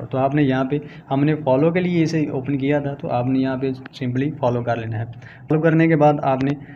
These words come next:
वहाँ पे आ जाना है। ठीक है, ये देखिए अब उसी जगह पे ये check लिखा नज़र आ जाएगा, आपने check पे press कर लेना है। Check पे press करने के बाद ये अब check कर रहा है कि आपने उस बंदे को फॉलो कर लिया है।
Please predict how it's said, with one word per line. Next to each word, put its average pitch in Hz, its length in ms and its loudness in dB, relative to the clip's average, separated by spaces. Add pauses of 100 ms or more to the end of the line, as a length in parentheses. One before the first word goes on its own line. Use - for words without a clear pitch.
(360)
वहाँ 139 240 4
पे 147 120 -2
आ 139 160 2
जाना 139 240 0
है। 139 220 -2
ठीक 127 180 -4
है, 127 100 -4 (140)
ये 127 100 0
देखिए 120 260 -4 (580)
अब 156 280 -2
उसी 185 260 0
जगह 160 260 6
पे 156 280 2
ये 147 180 2
check 147 260 2
लिखा 143 200 0
नज़र 120 240 0
आ 117 80 -2
जाएगा, 117 260 -6 (360)
आपने 143 280 4
check 143 280 2
पे 156 80 0
press 151 260 2
कर 151 140 2
लेना 143 200 2
है। 139 300 -4
Check 147 180 0
पे 160 120 0
press 151 240 2
करने 139 300 0
के 139 80 -2
बाद 139 360 2
ये 139 220 0
अब 135 180 0
check 135 240 -4
कर 131 120 0
रहा 120 180 -4
है 127 140 0
कि 131 120 -4 (120)
आपने 131 420 -2 (380)
उस 127 160 -6
बंदे 143 220 2
को 147 120 0
फॉलो 135 300 0
कर 131 200 2
लिया 147 260 2
है। 147 160 -2